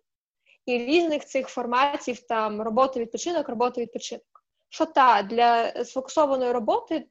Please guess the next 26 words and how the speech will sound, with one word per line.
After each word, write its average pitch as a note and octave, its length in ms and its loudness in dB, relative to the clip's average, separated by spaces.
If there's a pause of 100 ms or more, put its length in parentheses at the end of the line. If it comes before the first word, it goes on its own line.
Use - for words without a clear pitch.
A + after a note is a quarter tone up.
(160)
нам A3 300 -6
сто A#3+ 340 -2
годин A3+ 340 -4
в - 240 -18
тиждень, B3+ 400 -2
це, A#3+ 140 -6
мабуть, A3+ 540 -8
багато. A3+ 480 -4 (580)
Але A#3 520 4
ж, - 240 -6 (140)
е, A3 520 -2 (1080)
не C#4 120 6
вся C#4 260 8
робота B3 300 4
сфокусована. A#3+ 640 -4 (600)
Дуже C#4 140 2
багато C4+ 320 6
реально B3 260 4
є A3+ 140 2
робота A#3 300 2
комунікаційна, A#3+ 680 -2
там, A#3+ 160 0
де G#3+ 80 -6
треба A3 260 2
там G#3 300 -8
швидко C#4+ 540 -4